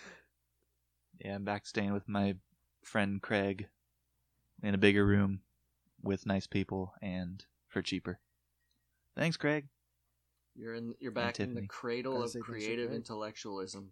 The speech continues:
Speaker 2: I can see John Hodgman out your window, Henning.
Speaker 3: Oh, he's floating on his
Speaker 1: Back
Speaker 3: airship.
Speaker 1: in Park Slope.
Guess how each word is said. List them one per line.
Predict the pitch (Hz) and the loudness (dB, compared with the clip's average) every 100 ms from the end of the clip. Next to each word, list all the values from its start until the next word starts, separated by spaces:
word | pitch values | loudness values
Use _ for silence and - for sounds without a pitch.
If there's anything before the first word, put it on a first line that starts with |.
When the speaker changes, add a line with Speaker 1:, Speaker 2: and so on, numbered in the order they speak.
| - | -10
Speaker 2:
I | 139 | -6
can | 156 | -4
see | 208 165 | -4 0
John | 190 208 | 0 0
Hodgman | 196 285 302 190 | -2 -4 -4 -4
out | 180 247 | -4 -4
your | 269 | -6
window, | 302 349 330 175 120 | -8 -2 2 2 2
Henning. | 135 139 247 339 349 _ _ _ - | -4 -6 -6 -8 -14 _ _ _ -8
Speaker 3:
Oh, | 302 403 392 381 | -4 0 0 2
he's | 262 - | 0 6
floating | 269 262 254 | 8 8 6
on | |
his | 247 | 4
Speaker 1:
Back | 277 | 4
Speaker 3:
airship. | 311 - 214 | 2 4 6
Speaker 1:
in | 165 110 | 6 8
Park | - | 6
Slope. | - - 107 - - | 6 0 0 -2 -6